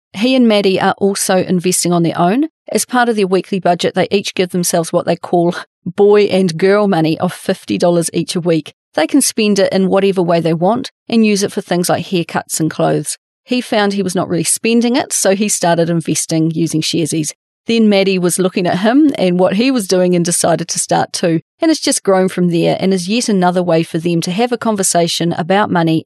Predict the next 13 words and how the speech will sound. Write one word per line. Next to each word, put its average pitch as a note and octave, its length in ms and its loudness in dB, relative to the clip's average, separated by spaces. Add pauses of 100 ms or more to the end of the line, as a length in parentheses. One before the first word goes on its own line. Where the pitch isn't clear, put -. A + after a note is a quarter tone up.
and F3 220 0
investing. D#3+ 600 -4 (560)
He B3 180 0
is A3 120 0
investing F3+ 440 0
in E3 80 0
some D#3+ 220 -2
Smartshares F#3+ 600 -2
funds, C4+ 340 -2 (200)
the A3 100 -2
Australian F#3 500 0
Top - 220 -8
Twenty, A#3+ 600 -2